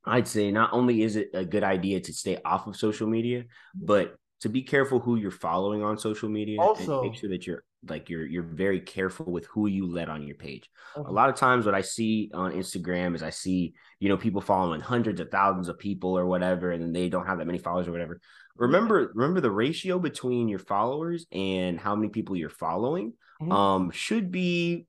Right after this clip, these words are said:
Speaker 1: in my opinion, it should, it should be kinda like two-to-one. Um, you don't need to see everybody's stuff,
Speaker 2: Right.
Speaker 1: right? Like, everybody might wanna follow you 'cause you put up great stuff, like, really cool stuff that's engaging and, and it's, you know, everybody loves it. But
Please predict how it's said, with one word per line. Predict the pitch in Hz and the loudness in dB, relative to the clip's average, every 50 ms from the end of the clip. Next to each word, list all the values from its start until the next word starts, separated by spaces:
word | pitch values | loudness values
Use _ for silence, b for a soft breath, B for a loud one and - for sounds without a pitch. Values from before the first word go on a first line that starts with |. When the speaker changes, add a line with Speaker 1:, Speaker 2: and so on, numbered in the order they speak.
| _ _ _ _ _ _ _ _ _ - - - - | _ _ _ _ _ _ _ _ _ -20 -20 -14 -6
Speaker 1:
in | - 143 175 170 | -2 -2 0 2
my | 160 156 143 - | 2 2 2 0
opinion, | - - - 202 185 196 202 202 185 - | -2 -2 -2 -4 -2 -2 -2 -4 -2 -2
it | - 160 - | -4 -4 -2
should, | - 165 147 | -4 -4 -4
it | 123 - 139 175 - | -6 -6 -10 -12 -12
should | - 165 | -12 -14
be | - | -10
kinda | - - 156 160 | -6 -2 -2 0
like | 139 123 120 - | 0 -2 -4 -4
two-to-one. | - 151 139 120 110 107 98 82 71 - - _ _ B B B B B B B B _ | -2 0 2 4 4 4 2 0 -2 -6 -12 _ _ B B B B B B B B _
Um, | 101 110 113 110 | 4 4 6 6
you | 117 156 185 | 6 6 6
don't | 208 196 147 165 | 6 6 6 6
need | 180 185 160 | 4 2 2
to | 147 | 0
see | - - - 180 180 - - | -4 -4 -4 -6 -2 2 4
everybody's | 135 143 143 151 143 131 127 120 120 120 117 - | 4 6 6 4 4 6 6 6 6 6 2 0
stuff, | - - 170 151 113 - - - - _ _ _ _ _ - | 0 4 4 6 6 4 2 -4 -18 _ _ _ _ _ -4
Speaker 2:
Right. | 85 90 | 0 2
Speaker 1:
right? | 92 101 110 - - - | 4 4 2 2 -2 -2
Like, | 113 113 107 - - | -2 -2 -2 0 0
everybody | - 135 165 170 160 160 160 151 | 2 4 6 6 6 6 6 4
might | 147 135 90 | 2 2 2
wanna | 123 127 113 | 0 0 -2
follow | - - - - 170 185 175 147 | -2 -4 -8 -8 -4 -2 -2 -2
you | 143 143 139 | -2 -4 -4
'cause | 135 - 123 120 | -2 -2 0 0
you | 120 | 0
put | 117 135 123 113 | 0 2 2 2
up | 92 90 | 2 2
great | 90 107 110 110 - - | 2 4 4 4 2 -2
stuff, | - - 131 135 - | -2 0 0 0 0
like, | 92 90 78 | -2 -4 -4
really | 95 110 107 101 92 | -2 0 0 0 -2
cool | - - 123 113 104 | -2 0 2 2 2
stuff | - - - 117 113 113 | 0 2 2 2 2 4
that's | 101 90 90 90 | 0 -2 -2 -4
engaging | 87 80 90 101 107 98 92 92 90 | -4 -2 0 2 2 2 0 -2 -4
and, | 80 76 - | -4 -6 -8
and | 78 78 - - | -8 -10 -10 -10
it's, | 67 71 - - - 80 - - | -12 -14 -14 -16 -20 -20 -16 -12
you | 82 85 | -10 -8
know, | 78 62 - B B B B B | -8 -8 -10 B B B B B
everybody | 101 98 101 95 | 0 2 2 4
loves | 101 120 123 117 104 | 6 6 6 6 4
it. | - B B B B _ _ - | 0 B B B B _ _ 0
But | 87 123 120 110 - - | 2 4 4 4 4 0